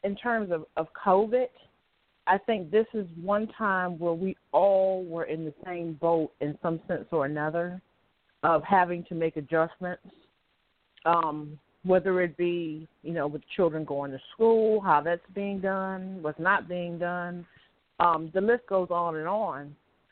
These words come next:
Um, what I have found about the positive part of that, if I can put covid and positive in one, the same sentence, um, is I'm noticing that people are really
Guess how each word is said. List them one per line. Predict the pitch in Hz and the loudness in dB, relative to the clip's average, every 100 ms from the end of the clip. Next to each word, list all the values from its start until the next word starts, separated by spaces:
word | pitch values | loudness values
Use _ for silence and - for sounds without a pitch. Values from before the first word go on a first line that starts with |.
| _ 175 | _ 2
Um, | 180 165 143 | 2 2 -2
what | 180 196 | 0 2
I | 262 | 2
have | 233 233 285 - | 2 0 0 0
found | 208 185 180 | 0 0 -2
about | 170 170 | -2 -4
the | 120 | -4
positive | - - 208 269 247 185 160 - | -4 2 4 2 -2 -2 -4 -4
part | - 151 147 - _ - | -2 0 0 -8 _ -6
of | 165 143 | -6 -4
that, | 143 143 143 | -4 -4 -6
if | 160 | -6
I | 160 | -6
can | 147 147 - | -6 -10 -6
put | 175 - | -6 2
covid | 214 185 180 156 | 4 4 2 -4
and | 160 | -4
positive | - 180 160 160 151 | 0 2 0 -6 -6
in | 151 151 | -8 -8
one, | 170 - | -10 -10
the | 147 | -8
same | 180 156 - | -8 -8 -6
sentence, | 214 202 143 - _ _ _ _ _ _ - | -6 -6 -12 -14 _ _ _ _ _ _ 0
um, | 170 165 160 151 151 - 185 | 4 4 2 -2 -12 -8 -2
is | 180 156 156 _ _ - | 0 0 -4 _ _ -2
I'm | 190 | 2
noticing | 214 254 262 240 208 | 2 0 -2 -6 -6
that | 190 - | -8 -6
people | 220 202 170 160 160 _ _ _ _ _ _ _ _ 170 | -6 -4 -4 -6 -10 _ _ _ _ _ _ _ _ -2
are | 175 | 0
really | 196 214 | 2 0